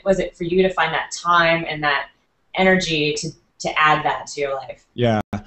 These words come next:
Speaker 2: I did. I did a thing where the day that I got it, I put it on and wore it all day and didn't tr-, look at it the whole day. And I wanted to know, okay, by the end of the day, how many steps have I been getting on average?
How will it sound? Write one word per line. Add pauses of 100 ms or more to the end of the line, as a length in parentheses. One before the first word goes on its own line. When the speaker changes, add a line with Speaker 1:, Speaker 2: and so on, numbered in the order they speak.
(120)
Speaker 2:
I
did.
I
did
a
thing
where
the
day
that
I
got
it,
I
put
it
on
and
wore
it
all
day
and
didn't
tr-,
look
at
it
the
whole
day.
And
I
wanted
to
know,
okay,
by
the
end
of
the
day,
how
many
steps
have
I
been
getting
on
average?